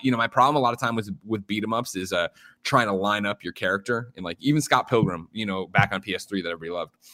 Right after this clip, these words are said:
I had trouble, like, lining up the level so I was actually hitting. I wasn't having that problem last night. I, you know, the bosses I thought were engaging. There was cool rhythms to 'em. Like,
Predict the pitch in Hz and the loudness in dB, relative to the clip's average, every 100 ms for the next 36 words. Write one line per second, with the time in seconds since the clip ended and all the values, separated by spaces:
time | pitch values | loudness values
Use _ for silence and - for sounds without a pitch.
0 | _ 101 117 - 117 110 95 - _ _ | _ -4 0 0 2 2 0 -4 _ _
1 | _ 113 123 123 117 113 - 98 98 98 | _ 4 6 6 4 2 2 2 2 0
2 | 107 104 95 80 90 - 85 98 95 101 | -2 0 0 0 -4 -4 -6 -4 -2 -2
3 | 85 98 101 95 98 98 87 - 85 95 | -2 -2 -4 -2 -2 -2 -4 -2 0 2
4 | 95 95 95 92 69 85 85 85 90 92 | 0 -2 0 -2 -2 -6 -6 -10 -4 -2
5 | - - 92 95 85 95 95 98 95 95 | -2 -2 -4 -2 -2 0 0 -2 -2 -2
6 | 92 87 87 - 92 92 95 92 - 95 | -2 -4 -6 -4 -2 -2 -4 -8 -6 -4
7 | 95 82 | -4 -6